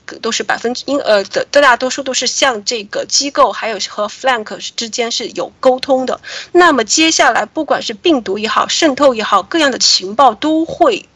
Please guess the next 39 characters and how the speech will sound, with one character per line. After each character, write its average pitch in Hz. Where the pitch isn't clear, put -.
就 208
是 -
贡 247
献 220
于 196
即 262
将 254
接 294
下 277
来 180
对 233
中 311
共 285
的 151
政 277
策 240
的 -
这 247
个 -
制 302
定， 208
以 190
及 202
其 -
他 247
很 190
多 240
的 202
一 -
个， 208
还 -
有 233
病 226
毒 196
真 233
相 240
的 -
推 277
进。 -